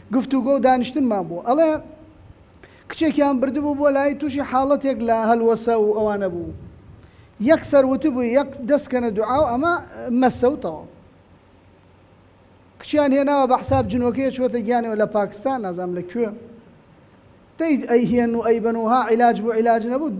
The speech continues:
مانگێ دوو هیچ عیلاج نابێ، ئەیهێنن بۆ لای ئەم وەکو دکتۆرێک. ئەڵێ، کە بینیم لە خەڵاتدان بەم هەلوەسەی هەیە، ئەمە تووشی، وابزانم، سا-، سایکۆتیک ڕیەکشنە،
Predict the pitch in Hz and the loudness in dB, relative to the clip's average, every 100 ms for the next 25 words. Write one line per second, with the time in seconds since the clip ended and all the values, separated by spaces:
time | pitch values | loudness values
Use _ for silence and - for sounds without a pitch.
0 | 214 240 233 233 214 269 330 240 247 233 | -2 0 -2 -4 -2 -2 -2 -2 0 0
1 | 214 214 277 359 285 302 254 247 226 214 | -2 -6 -2 0 0 2 2 4 4 2
2 | 180 - - 254 254 220 226 226 208 208 | -6 -16 -6 0 0 0 -4 -4 -6 -6
3 | - 202 170 - - - - - - - | -4 -2 -4 -10 -16 -18 -18 -20 -20 -4
4 | 254 330 - 294 285 302 294 269 240 285 | 0 2 2 2 2 2 2 2 2 0
5 | 262 285 269 277 285 262 240 226 220 226 | 0 0 0 0 0 2 2 2 -2 2
6 | 240 190 202 269 302 294 247 240 233 202 | 2 2 0 -2 -2 -4 -4 -4 -4 -6
7 | 247 233 226 240 214 226 214 196 220 202 | -6 -6 -4 -4 -2 -2 -2 -4 -2 -2
8 | 202 202 196 214 214 240 226 214 220 214 | -4 -8 -6 -4 0 -2 -2 0 0 0
9 | - 208 | -6 -6